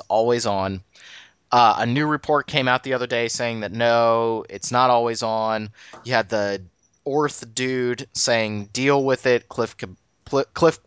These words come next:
Bleszinski kinda backed that up a little bit. I know how I feel about this. Um, I wanted to get your guys'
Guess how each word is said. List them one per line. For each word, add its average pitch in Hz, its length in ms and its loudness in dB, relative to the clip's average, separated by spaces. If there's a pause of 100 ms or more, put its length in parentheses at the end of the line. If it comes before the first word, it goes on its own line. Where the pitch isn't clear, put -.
(120)
Bleszinski 139 560 -2
kinda 117 260 0
backed 107 340 -2
that 98 120 0
up 120 200 -2
a - 20 -6
little 147 220 -2
bit. 147 260 2 (720)
I 156 80 6
know 262 180 4
how 311 180 4
I 165 200 4
feel 214 240 -6
about 214 320 -2
this. 220 380 -6 (100)
Um, 117 540 0 (200)
I 156 60 2
wanted 262 240 0
to 269 60 -14
get 240 160 -6
your 196 180 -4
guys' 127 560 -2